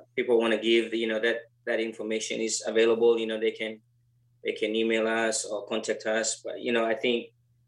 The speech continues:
we, we do have plans for the lay church. Um, so we've kinda, like, visited, uh, once. We plan to visit again. You know, it's a, it's a second largest city, uh,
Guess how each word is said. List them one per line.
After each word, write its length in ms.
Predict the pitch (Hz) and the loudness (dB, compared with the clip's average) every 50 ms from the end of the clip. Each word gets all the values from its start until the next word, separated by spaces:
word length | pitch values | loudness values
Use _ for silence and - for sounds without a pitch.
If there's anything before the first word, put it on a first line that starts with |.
| _ _ _ _ - | _ _ _ _ -6
we, 300 | - 131 131 131 127 - | 0 2 2 2 2 2
we 140 | 127 127 120 | 2 2 2
do 140 | 127 139 135 | 2 2 2
have 260 | 127 131 123 123 - | 4 4 2 2 0
plans 340 | - - 117 117 117 113 - | 0 0 0 2 0 -2 -6
for 140 | - 120 113 | -6 -6 -6
the 80 | 107 | -4
lay 240 | 104 107 113 113 110 | 0 2 2 2 2
church. 540 | 113 - - 76 - - - - - - - _ - | 0 -6 -8 -10 -10 -12 -14 -16 -16 -16 -20 _ -16
Um, 600 | 101 101 104 104 104 104 101 101 101 101 101 98 98 _ _ | -12 -10 -8 -8 -8 -8 -8 -8 -10 -10 -12 -14 -16 _ _
so 240 | - - - 110 113 | -6 0 2 4 4
we've 220 | 120 120 113 - - - _ - - | 4 4 2 0 -6 -16 _ -10 -4
kinda, 200 | 131 123 123 123 | -2 0 2 2
like, 280 | 117 113 110 110 - - _ _ _ _ _ _ _ _ _ - 117 | 2 2 0 0 -4 -6 _ _ _ _ _ _ _ _ _ -18 -10
visited, 420 | 113 127 131 - 127 120 123 113 - - - _ _ _ _ _ _ _ _ _ _ _ _ - | -8 -6 -4 -2 0 0 0 -2 -2 -6 -14 _ _ _ _ _ _ _ _ _ _ _ _ -6
uh, 240 | 110 110 107 107 104 101 | -4 -2 -2 -2 0 0
once. 340 | 113 117 120 120 117 - | 0 0 2 0 0 -2
We 80 | 120 113 - | -4 -6 -4
plan 180 | - 120 120 117 | -2 -2 -2 -2
to 140 | - 120 107 | -2 -6 -4
visit 280 | 110 120 113 123 113 | -2 -2 -2 0 0
again. 400 | 110 107 110 113 113 113 113 110 | 0 0 0 0 0 0 -2 -2
You 100 | 110 110 | -2 -2
know, 100 | 110 110 | -2 -2
it's 200 | 110 107 - - | -2 -2 -2 -2
a, 160 | 117 110 - | -2 -2 -4
it's 140 | - - - | -4 -6 -6
a 40 | 110 | -4
second 360 | - - 131 123 - 120 117 | 0 0 0 0 0 -2 0
largest 380 | 117 120 120 117 113 110 - - | 0 -2 -2 -2 -2 -2 -2 -2
city, 380 | - 127 117 120 117 113 - _ _ _ _ _ _ _ _ _ _ - - | -2 -2 -2 -2 -4 -6 -10 _ _ _ _ _ _ _ _ _ _ -8 -2
uh, 320 | - - 107 104 104 101 | -2 0 0 0 0 -2